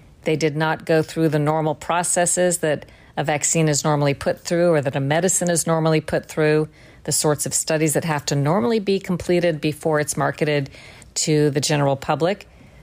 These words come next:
So that's why we're learning things kind of in real time as we go. Along those lines, fifty-seven authors from seventeen countries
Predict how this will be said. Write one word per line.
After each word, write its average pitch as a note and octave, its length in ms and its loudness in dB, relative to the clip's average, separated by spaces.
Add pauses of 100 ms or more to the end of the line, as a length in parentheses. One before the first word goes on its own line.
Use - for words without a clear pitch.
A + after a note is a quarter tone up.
So D#3 340 0
that's D#3 300 -2
why D3+ 500 0
we're D#3 160 2
learning D#3 460 2
things D3+ 420 0
kind D#3 280 -2
of D3 80 0
in D3 80 2
real D#3 240 2
time E3 580 -2 (420)
as C#3+ 260 -2
we D3+ 100 -2
go. D3+ 380 0 (760)
Along E3+ 340 0
those A3 260 0
lines, D#3+ 600 0 (380)
fifty-seven A3+ 960 -2
authors D#3 760 -2 (640)
from D#3+ 320 0
seventeen G#3 640 0
countries D#3+ 720 -2